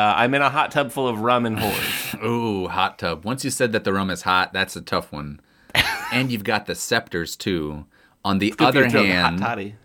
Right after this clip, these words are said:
Speaker 2: the fireman, uh, gets to commit arson, and that's his job. Uh, burn stuff down and then, quote unquote, practice putting it out. Oops, we failed again. Hmm.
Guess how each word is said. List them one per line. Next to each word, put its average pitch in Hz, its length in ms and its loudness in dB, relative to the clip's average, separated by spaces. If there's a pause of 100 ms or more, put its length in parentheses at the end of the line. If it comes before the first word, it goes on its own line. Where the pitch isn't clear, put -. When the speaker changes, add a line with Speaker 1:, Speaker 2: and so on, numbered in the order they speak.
(220)
Speaker 2:
the 104 160 -6
fireman, 90 1080 0 (360)
uh, 85 420 2 (240)
gets 107 220 -2
to 104 100 -2
commit 107 320 2
arson, 92 560 -2
and 90 140 -6
that's 92 180 0
his 95 160 -2
job. 85 540 0 (1200)
Uh, 80 580 0 (160)
burn 98 300 0
stuff 98 260 -2
down 90 320 0
and 87 100 -4
then, 87 220 -4 (220)
quote 95 240 2
unquote, 95 480 -2
practice 98 480 -2
putting 98 280 0
it 90 80 0
out. 87 300 2
Oops, 143 300 -2
we 120 100 2
failed 131 380 2
again. 98 560 0 (320)
Hmm. 80 480 -2